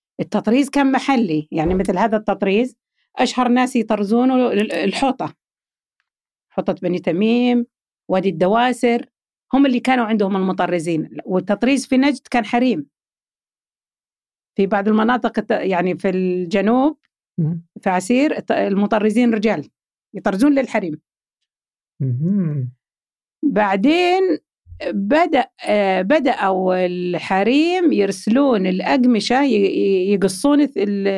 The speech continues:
Speaker 1: الثياب، يرسلونها مع التجار للخارج، للهند،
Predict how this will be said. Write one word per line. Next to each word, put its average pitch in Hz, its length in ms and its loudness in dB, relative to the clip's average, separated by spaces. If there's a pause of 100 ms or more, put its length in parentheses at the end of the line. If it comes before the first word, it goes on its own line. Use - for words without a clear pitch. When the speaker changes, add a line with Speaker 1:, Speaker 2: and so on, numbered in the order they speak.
(460)
Speaker 1:
الثياب، 233 480 0 (640)
يرسلونها 262 540 2
مع 226 160 0
التجار 254 760 0
للخارج، 214 920 0 (680)
للهند، 208 460 0